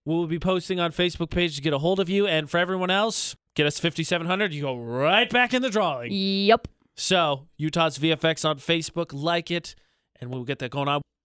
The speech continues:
Speaker 1: F X, huge thanks again. We got pushed up to fifty-six hundred. I feel like we're climbing faster and faster these thresholds.
Speaker 2: It's because we're giving away prizes every time we hit a hundred likes.
Speaker 1: That definitely helps.
Speaker 2: So like us.
Speaker 1: So,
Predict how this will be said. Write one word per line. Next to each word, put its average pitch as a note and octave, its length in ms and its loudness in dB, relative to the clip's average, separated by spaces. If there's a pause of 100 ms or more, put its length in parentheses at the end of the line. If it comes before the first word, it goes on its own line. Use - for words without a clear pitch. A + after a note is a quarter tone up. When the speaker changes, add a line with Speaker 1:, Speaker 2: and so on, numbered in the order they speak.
(220)
Speaker 1:
F - 40 0 (100)
X, - 300 -6
huge C4 400 0
thanks A#3 300 0
again. G3 420 2 (120)
We D3 100 -4
got D3 180 0
pushed F3 260 -2
up F3+ 160 0
to D3+ 80 -6
fifty-six D#3 600 -4
hundred. E3+ 260 0
I - 20 -6
feel D#3 200 -4
like D3 100 -4
we're C#3 100 -10
climbing C#3+ 320 -6
faster D3+ 380 -4
and C3 60 -10
faster C#3+ 320 -2
these B2 160 -8
thresholds. D#3+ 760 -2
Speaker 2:
It's D4 120 -8
because G4 200 2
we're G4+ 100 2
giving G4 200 2
away G4+ 180 2
prizes G4 580 0
every G3 220 0
time C4+ 200 -4
we C#4+ 100 -2
hit D#4+ 100 0
a D4+ 60 -2
hundred D#4 320 -2
likes. E4 340 -4
Speaker 1:
That A3 220 4
definitely D3 520 2
helps. B2 260 0
Speaker 2:
So D#4 120 8
like D#4+ 300 4
us. G3+ 240 4
Speaker 1:
So, F#3 580 2